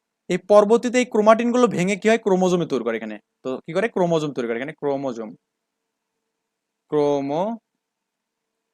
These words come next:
তৈরি করে এখানে, ওকে? মানে পরবর্তীতে আমাদের এখানে ক্রোমাটিন গুলো ভেঙে গিয়ে কি হয় এখানে? ক্রোমোজোম তৈরি করবে এখানে। I think ক্রোমোজোম কি এটা আপনি বুঝতে পারছেন এখানে। এটা ক্রোমা-, ক্রোমাটিন তন্তু এখানে, হ্যাঁ, তন্তু। আচ্ছা। ডিএনএ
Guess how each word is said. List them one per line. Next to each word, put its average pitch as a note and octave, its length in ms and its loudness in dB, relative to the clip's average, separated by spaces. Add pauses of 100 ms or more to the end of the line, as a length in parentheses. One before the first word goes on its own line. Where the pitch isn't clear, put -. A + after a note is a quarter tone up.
(440)
তৈরি B2 160 -2
করে A2+ 140 -6
এখানে, A2 220 -10
ওকে? F#3+ 120 -4 (500)
মানে C3+ 100 -8 (100)
পরবর্তীতে F#3+ 440 4
আমাদের G3 180 0
এখানে A3 240 -2
ক্রোমাটিন G3 420 2
গুলো A3 180 2
ভেঙে F3 200 -2
গিয়ে G3 160 -2
কি F#3+ 60 -2
হয় G3 100 -2
এখানে? A#3 220 -6
ক্রোমোজোম F#3 420 2
তৈরি C#3 140 -2
করবে A#2 180 -4
এখানে। A2 160 -8 (300)
I D#3 140 4
think A#3 180 0
ক্রোমোজোম G#3+ 380 2
কি A#3+ 80 -4
এটা G#3+ 120 6
আপনি F3+ 160 2 (100)
বুঝতে D#3+ 180 -6
পারছেন C3 220 -4
এখানে। A#2 200 -8
এটা D#3+ 100 -6 (120)
ক্রোমা-, F#3 420 -2 (120)
ক্রোমাটিন F#3+ 360 -4 (100)
তন্তু F3 320 -4
এখানে, A2+ 240 -12
হ্যাঁ, F3+ 140 -12 (120)
তন্তু। A#2+ 300 -12 (960)
আচ্ছা। - 240 -8 (1800)
ডিএনএ A3 540 4